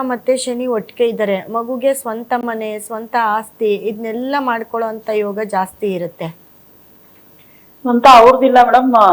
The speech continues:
Speaker 2: ನಮ್ಮ ದ-, ತಾಯಿ ಮನೆಯಲ್ಲೇ ಇದ್ದಾರೆ ಅವರು.
Speaker 1: ಆ, ಹಾ. ನೋಡಿ, ಹದಿಮೂರರಿಂದ ಏನಾದ್ರೂ ವೆಹಿಕಲ್ ಗೀಕಲ್ ತಗೊಂಡಿದ್ದಾರೆ ಇವರು? ಗಾಡಿ ತಗೊಂಡಿದ್ದಾರಾ?
Speaker 2: ಇಲ್ಲ ಮೇಡಮ್, ತಗೊಂಡಿಲ್ಲ.
Speaker 1: ಟೂ ವೀಲರು, ಫೋರ್ ವೀಲರು ಏನು ತಗೊಂಡಿಲ್ವಾ ಅವರು?
Speaker 2: ಇಲ್ಲ, ಇಲ್ಲ.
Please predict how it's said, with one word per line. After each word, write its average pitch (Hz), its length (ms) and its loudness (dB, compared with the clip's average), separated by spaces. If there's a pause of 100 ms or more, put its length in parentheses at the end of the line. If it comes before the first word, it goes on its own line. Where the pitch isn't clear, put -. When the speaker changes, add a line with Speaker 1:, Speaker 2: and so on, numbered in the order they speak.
(280)
Speaker 2:
ನಮ್ಮ 202 240 4 (500)
ದ-, 170 480 4 (400)
ತಾಯಿ 247 200 8
ಮನೆಯಲ್ಲೇ 247 360 4
ಇದ್ದಾರೆ 180 300 4
ಅವರು. - 180 -2 (220)
Speaker 1:
ಆ, 247 240 0
ಹಾ. 226 260 -4
ನೋಡಿ, 285 260 0
ಹದಿಮೂರರಿಂದ 302 800 2
ಏನಾದ್ರೂ 285 480 -2
ವೆಹಿಕಲ್ 269 440 0
ಗೀಕಲ್ 254 340 -8
ತಗೊಂಡಿದ್ದಾರೆ 233 520 -4
ಇವರು? 208 200 -4
ಗಾಡಿ 214 280 -2
ತಗೊಂಡಿದ್ದಾರಾ? 208 800 -8 (560)
Speaker 2:
ಇಲ್ಲ 247 260 4
ಮೇಡಮ್, 202 240 -2
ತಗೊಂಡಿಲ್ಲ. 180 580 -2 (560)
Speaker 1:
ಟೂ 262 120 -2
ವೀಲರು, 247 380 -2
ಫೋರ್ 240 260 -4
ವೀಲರು 233 460 -6
ಏನು 240 360 -4
ತಗೊಂಡಿಲ್ವಾ 202 520 -4
ಅವರು? 190 400 -6 (460)
Speaker 2:
ಇಲ್ಲ, 220 140 4
ಇಲ್ಲ. 185 240 4